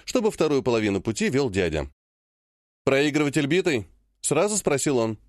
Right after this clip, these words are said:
«Битый, конечно. Иначе бы я тебе дал знать, что заинтересован». «А диски?» «Ерунда всякая.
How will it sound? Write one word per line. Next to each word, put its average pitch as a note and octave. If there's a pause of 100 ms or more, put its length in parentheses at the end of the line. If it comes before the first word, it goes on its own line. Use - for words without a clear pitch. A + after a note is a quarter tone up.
(240)
«Битый, B2+
конечно. B2 (640)
Иначе F3+
бы F3
я E3
тебе E3
дал C#3
знать, C3
что B2+
заинтересован». A#2 (720)
«А A#2+
диски?» D3 (580)
«Ерунда F3
всякая. E2